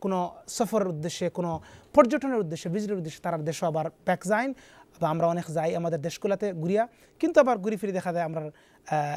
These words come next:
আহ, যে লোকাল, নেটিভ কান্ট্রি যেখানে আমরা বড় হইছি, ওখানে আমরা ঘুরি আই হই। And specially যারা এই দেশে born and brought up, তারা লাগি তো very tough and difficult to live, uh, in a country, uh, which is other than the homeland।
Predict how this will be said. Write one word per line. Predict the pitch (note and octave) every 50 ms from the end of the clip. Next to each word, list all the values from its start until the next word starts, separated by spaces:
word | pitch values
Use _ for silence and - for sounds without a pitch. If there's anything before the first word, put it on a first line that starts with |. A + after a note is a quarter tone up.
| - - E3
আহ, | D3 C#3 C#3+ C#3+ C#3+ - - - - G3 F3+ D#3+
যে | C#3 D#3
লোকাল, | D3 E3 F#3+ G3+ - - F3+ E3 D#3+ C#3+ C#3+
নেটিভ | D#3 E3+ F#3+ F#3+ - F3+ -
কান্ট্রি | - G3+ F#3+ F3+ - - G3+ G#3+
যেখানে | G#3+ - - - - - - - E3 D#3
আমরা | D3+ D#3
বড় | C#3 C#3 E3 G3+
হইছি, | B3+ C4 - -
ওখানে | A3+ F#3+ F#3 F3+
আমরা | E3 D#3+ D#3+
ঘুরি | C#3+ C3+ D#3 D#3 D3+
আই | C3 C3 B2
হই। | A#2 G2+ - - - - - - - - - - -
And | B3+ C4+ D4+ D4+ C#4 - - - -
specially | - F#4 F#4 - - C#4+ B3+
যারা | G3 E3+ G3+ F#3
এই | E3+ E3
দেশে | D#3 - - D3+
born | C3+ D3+ F#3 A3 C#4 C#4+ B3+ -
and | F#3 E3+ D3
brought | D3 E3 - F3 D3+
up, | - _ -
তারা | F3 E3+ F3
লাগি | F3 E3 D#3 D#3+
তো | - D#3+ D3+ C#3+ C#3 - - - - -
very | G3 C4 C4 A3+
tough | - - F3+ E3 D#3 - -
and | D#3 C#3+ C#3
difficult | E3+ D3 D#3+ - E3+ D3 C#3 - - - - - - -
to | - E3
live, | D#3 E3+ E3 D3+ -
uh, | - - D#3+ D3+ D3 - E3+
in | D#3+ D3+
a | D3 C#3+ C#3 C#3 - - - - - - - - -
country, | G3+ F#3 - - E3 D#3+ D#3
uh, | D#3 E3 - - D3 C#3+ C3+
which | D3 C#3+ - D#3
is | C#3+ - D#3+
other | D#3+ D3+ C#3 C#3
than | D3+ C#3 C#3 C3 - - - - - - D3
the | C#3 -
homeland। | E3+ E3+ D3+ C#3 C#3+ C3+ A#2+ A2 G#2